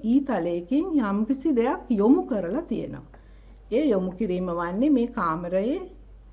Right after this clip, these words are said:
එක් එක් කොටසට ඇතුල් වෙන විදිහ. අපි කිසිම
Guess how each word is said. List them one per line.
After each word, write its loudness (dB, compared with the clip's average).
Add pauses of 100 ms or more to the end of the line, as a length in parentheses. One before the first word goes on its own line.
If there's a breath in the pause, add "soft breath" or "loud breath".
(180)
එක් -8
එක් 0
කොටසට -4 (400)
ඇතුල් 0
වෙන 4
විදිහ. -4 (460 soft breath)
අපි -6
කිසිම 0